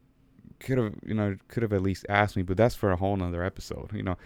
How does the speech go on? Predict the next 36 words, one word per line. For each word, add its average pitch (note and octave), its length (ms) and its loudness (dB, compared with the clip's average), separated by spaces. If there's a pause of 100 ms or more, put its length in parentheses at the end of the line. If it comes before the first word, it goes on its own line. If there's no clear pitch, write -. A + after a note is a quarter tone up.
(100)
I'm B2 120 -4
sure C3 380 4 (800)
there's A#2 160 4
pros C3 280 10
and G#2+ 120 6
cons G#2+ 380 4
to G2+ 120 2
every F#2+ 240 4
job, F2 520 -2 (680)
but A2 140 10
it's, G#2+ 240 6
it's A#2+ 180 4
just, B2 440 -2
like A#2 240 4
I A#2 60 6
said, G#2+ 220 4
I G#2 60 6
have G#2+ 240 4
no F#2+ 180 4
problem F#2+ 520 4
doing F2+ 260 -2
the G#2 60 -4
job. A2 420 0
It's - 300 -4
when F2+ 420 -2 (360)
people C#3+ 260 -2
do F2+ 240 -2
stuff E2 320 -6
like D#2+ 240 -4
that E2 200 -6
to F2+ 100 -8
you, E2 200 -6 (840)
try A2 180 2
to G2 80 6
one-up F2+ 460 2
you. D#2+ 180 -6